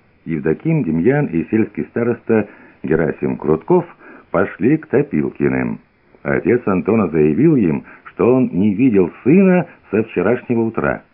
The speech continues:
Поехали на поля, но и там Антона не оказалось. Прошла неделя, другая. Антон в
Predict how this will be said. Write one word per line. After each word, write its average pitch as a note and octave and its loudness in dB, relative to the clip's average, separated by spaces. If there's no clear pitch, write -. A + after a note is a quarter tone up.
Поехали C#3+ 0
на D2 -2
поля, D#3+ 0
но C2+ -6
и B1+ -6
там D#3 0
Антона D3+ 2
не D3+ 0
оказалось. C3+ 0
Прошла D2 -4
неделя, A2 0
другая. G2 -2
Антон G#2+ 0
в D#3 -12